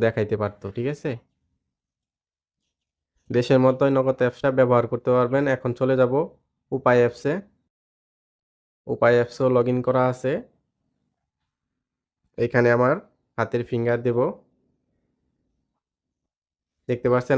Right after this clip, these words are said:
আমার উপায় অ্যাপসেও ঢোকা হয়ে গেছে। দেখতে পাচ্ছেন এখানে সবই করতে পারবেন, বাংলাদেশের মতোই আপনার অ্যাপসটা প্রবাসে চলবে,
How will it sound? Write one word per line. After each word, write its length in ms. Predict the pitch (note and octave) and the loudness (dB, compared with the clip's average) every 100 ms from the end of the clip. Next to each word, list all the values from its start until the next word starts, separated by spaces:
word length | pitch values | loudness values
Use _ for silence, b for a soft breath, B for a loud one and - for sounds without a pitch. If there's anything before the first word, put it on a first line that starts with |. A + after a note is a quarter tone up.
| B2+ | 2
আমার 120 | B2 B2+ | 2 2
উপায় 200 | C3 B2+ | 4 4
অ্যাপসেও 300 | B2 - C3+ B2+ | 2 -2 -4 -4
ঢোকা 200 | B2+ B2+ C3+ - _ - | -2 -2 -4 -10 _ -2
হয়ে 180 | A#2 A#2 | 0 2
গেছে। 220 | B2 - C3+ G3 _ _ _ _ _ B2 | 0 -2 -6 -6 _ _ _ _ _ -6
দেখতে 200 | A#2 B2 | -2 0
পাচ্ছেন 220 | B2 C3+ B2 | 0 0 0
এখানে 200 | A#2+ B2+ A#2 | 0 -2 2
সবই 220 | C3+ C#3 C3+ | 2 2 0
করতে 200 | B2 B2+ | 0 2
পারবেন, 260 | A2+ G#2 G#2 A2 | 2 0 -4 -2
বাংলাদেশের 420 | B2+ C3 - B2 | 0 0 -2 -2
মতোই 240 | B2+ D#3 G3+ - A#2 | -2 -2 -4 -6 -10
আপনার 200 | A#2 A#2 A#2 | -2 0 2
অ্যাপসটা 280 | A#2 - B2+ | 0 -2 -4
প্রবাসে 340 | C3 A#2+ A2+ B2 - | 0 0 0 -4 -4
চলবে, 260 | G#2 G2+ | -4 -4